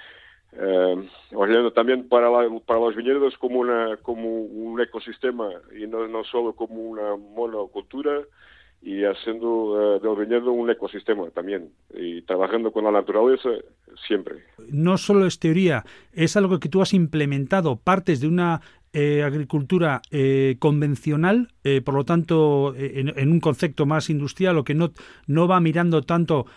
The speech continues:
Speaker 2: a lo que es el, el terruño, la tierra y el respeto a nuestro ecosistema, pero de repente entras, de repente no,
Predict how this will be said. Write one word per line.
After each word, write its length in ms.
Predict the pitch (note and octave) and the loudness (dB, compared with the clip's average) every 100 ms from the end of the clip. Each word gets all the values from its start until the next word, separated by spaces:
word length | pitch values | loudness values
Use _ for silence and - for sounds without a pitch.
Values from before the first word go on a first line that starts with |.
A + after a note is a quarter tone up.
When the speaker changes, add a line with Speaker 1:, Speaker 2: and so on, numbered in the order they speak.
| - | -18
Speaker 2:
a 140 | - C#3 | -6 0
lo 160 | C#3+ | 0
que 100 | B2+ | 0
es 140 | D#3+ - | -2 2
el, 260 | D#3 D3+ | 2 2
el 240 | D3+ C#3+ B2+ | 0 -2 -2
terruño, 360 | D3 D#3+ E3+ | 0 2 2
la 120 | D3+ C3+ | 0 0
tierra 240 | E3+ E3+ | 0 0
y 80 | D3 | 0
el 80 | C#3 | -2
respeto 420 | D3 - E3+ D#3+ | -4 -2 -2 0
a 40 | |
nuestro 260 | D3+ - D3 | -2 -2 -4
ecosistema, 560 | C3 C3+ D3 F#3 G#3 - - - _ | -6 -8 -2 0 0 -2 -16 -20 _
pero 160 | D#3+ D3+ | 2 6
de 100 | D#3+ | 6
repente 560 | D#3+ F3+ G3+ G#3 G#3 F3 | 4 4 4 6 4 4
entras, 320 | F3+ F#3 - | 2 2 0
de 80 | B2 | -2
repente 380 | B2 D#3+ D#3 D#3+ | -2 0 0 0
no, 220 | D#3 | 0